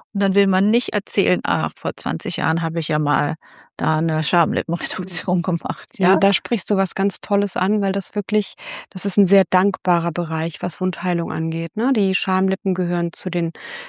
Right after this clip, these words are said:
Speaker 2: äh, Übergangsschleimhäuten, ähm, wo wir einfach das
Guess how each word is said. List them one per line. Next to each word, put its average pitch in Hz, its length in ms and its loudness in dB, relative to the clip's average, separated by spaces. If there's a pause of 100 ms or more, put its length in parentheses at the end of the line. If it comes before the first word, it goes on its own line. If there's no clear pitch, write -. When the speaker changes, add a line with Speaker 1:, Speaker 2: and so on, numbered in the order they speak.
(140)
Speaker 2:
äh, 170 120 -2
Übergangsschleimhäuten, 202 1400 0 (600)
ähm, 175 640 4
wo 180 140 0
wir 180 140 2
einfach 175 280 -2
das - 200 -6